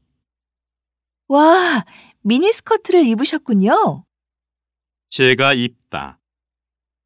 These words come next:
Speaker 2: 좀 짧죠?
Speaker 1: 제가 입기에는 좀 짧죠? 일.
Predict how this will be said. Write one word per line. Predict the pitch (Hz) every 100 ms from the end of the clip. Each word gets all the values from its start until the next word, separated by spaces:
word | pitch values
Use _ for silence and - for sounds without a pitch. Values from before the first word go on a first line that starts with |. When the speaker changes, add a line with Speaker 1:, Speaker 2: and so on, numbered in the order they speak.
| _ -
Speaker 2:
좀 | 127 131 127 - _
짧죠? | 135 139 139 - 87 165 - _ _ _ _ _ _ _ _ _ _ _ _ _ _ _ _ _ _ _ _ _ _ _ _ _ _ _ _ _ _
Speaker 1:
제가 | - 170 170 269
입기에는 | 220 - 240 240 208 196 180 147 _
좀 | - 156 139 131
짧죠? | - 262 311 - 151 247 269 - _ _ _ _ _ _ _ _ _ _ _ _ _ _ _ _ _ _ _ _ _ _ _ _ _ _ _ _ _ _ _ _ _ _ _ _ _ _ _ _
일. | 247 208 131